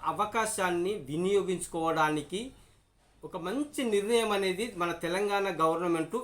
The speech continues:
ఏర్పాటు చేయడం అంటూ జరిగిందండి. ఎవరైతే వృద్ధులు ఉన్నారో వారికి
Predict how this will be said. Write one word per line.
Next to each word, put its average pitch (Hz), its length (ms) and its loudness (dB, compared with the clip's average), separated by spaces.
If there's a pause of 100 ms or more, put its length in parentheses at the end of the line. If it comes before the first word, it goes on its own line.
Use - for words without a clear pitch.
(240)
ఏర్పాటు 190 460 -2
చేయడం 170 320 2
అంటూ 160 240 -4
జరిగిందండి. 160 560 -2 (640)
ఎవరైతే 269 500 0 (200)
వృద్ధులు 185 500 0
ఉన్నారో 202 420 2 (280)
వారికి 190 520 4